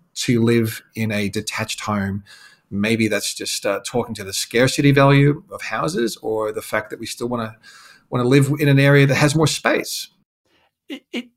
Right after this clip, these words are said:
Speaker 2: surprises me 'cause intuitively, when we had a, an influx of migrants, particularly students, I don't know many students who kind of have the white picket fence. Mostly they're living in apartments and units and that type of thing.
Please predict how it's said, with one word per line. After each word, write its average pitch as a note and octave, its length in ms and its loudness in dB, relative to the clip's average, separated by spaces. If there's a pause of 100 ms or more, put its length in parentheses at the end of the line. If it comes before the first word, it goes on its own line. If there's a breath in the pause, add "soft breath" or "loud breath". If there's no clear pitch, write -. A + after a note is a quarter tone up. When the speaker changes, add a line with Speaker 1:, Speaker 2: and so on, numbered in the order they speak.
Speaker 2:
surprises F#3+ 760 -2
me G#2+ 160 6
'cause C#3+ 240 -2
intuitively, C#3+ 840 2
when D#3+ 180 -2
we B2+ 120 0
had A2+ 360 -2
a, G2+ 420 0 (120)
an G#2+ 120 2
influx C3 600 0
of A2 180 0
migrants, C#3 540 0
particularly A2+ 520 -4
students, A3+ 600 0 (440 loud breath)
I G2 140 -2
don't A2 160 0
know A2 140 2
many G#2 160 2
students A2+ 400 0
who G#2 260 0
kind A2 260 -4
of F#2+ 80 -4
have G#2 220 -4
the G2 140 -4
white G#2 220 -2
picket G#2+ 200 -4
fence. F#3 320 -2
Mostly G#2+ 300 -2
they're G2 320 -2
living G#2 300 0
in F#2+ 260 -4 (160)
apartments A#2+ 520 -2
and F2 80 -2
units A2+ 320 0
and G2 140 -2
that A#2+ 160 -4
type C3+ 240 0
of B2+ 80 -6
thing. D3 300 0